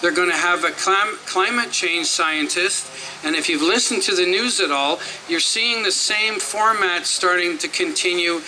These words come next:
into another phase, which is climate change.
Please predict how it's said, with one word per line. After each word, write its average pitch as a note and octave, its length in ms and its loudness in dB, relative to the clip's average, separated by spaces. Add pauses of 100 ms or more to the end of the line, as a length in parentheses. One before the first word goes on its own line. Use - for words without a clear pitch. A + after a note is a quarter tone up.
(260)
into F3 360 2
another D#3 400 2
phase, D#3+ 640 0 (520)
which D3 220 0
is E3+ 100 0
climate F#3 460 2
change. A#2 560 -6